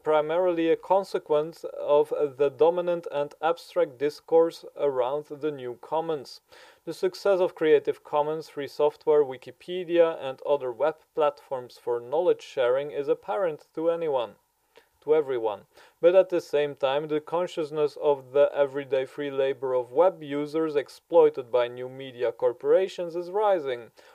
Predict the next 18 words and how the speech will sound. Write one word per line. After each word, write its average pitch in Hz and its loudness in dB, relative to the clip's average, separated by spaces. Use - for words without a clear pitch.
or 170 6
to 185 -6
use 175 0
the 160 0
expression 147 -2
popularized 139 2
by 135 4
post-operaismo 139 -2
theory, 165 -4
the 180 0
exploitation 175 2
of 143 0
the 139 0
general 147 2
intellect 139 -2
of 120 -10
the 131 -8
multitude. 127 -6